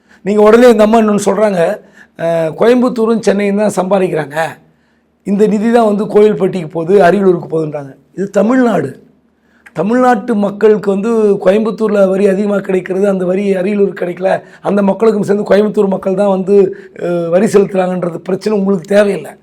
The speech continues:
இதுதான் பிரச்சனை. என்ன, எப்படி அணுக வேண்டியதில்லை. உத்தரப்பிரதேசத்துக்கு அதிகமா கொடுக்குறீங்கன்னா, நீங்க பணம் வரி கொடுக்குறோம், வரி கொடுக்குறோம்னு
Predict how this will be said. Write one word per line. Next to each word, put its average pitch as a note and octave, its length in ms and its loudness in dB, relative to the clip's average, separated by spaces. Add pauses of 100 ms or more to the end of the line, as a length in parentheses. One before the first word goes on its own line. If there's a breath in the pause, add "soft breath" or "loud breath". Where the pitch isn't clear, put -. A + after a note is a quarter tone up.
(520 soft breath)
இதுதான் A#3 480 2
பிரச்சனை. A3 400 2
என்ன, G#3 220 2
எப்படி G#3 300 2
அணுக A3 260 4
வேண்டியதில்லை. F#3 420 2 (460 soft breath)
உத்தரப்பிரதேசத்துக்கு A#3+ 800 4
அதிகமா A3 460 2
கொடுக்குறீங்கன்னா, G3+ 800 -2 (280 loud breath)
நீங்க - 160 -4
பணம் A#3+ 520 2
வரி A3 220 2
கொடுக்குறோம், A3+ 380 0
வரி G#3+ 180 2
கொடுக்குறோம்னு A3 440 -2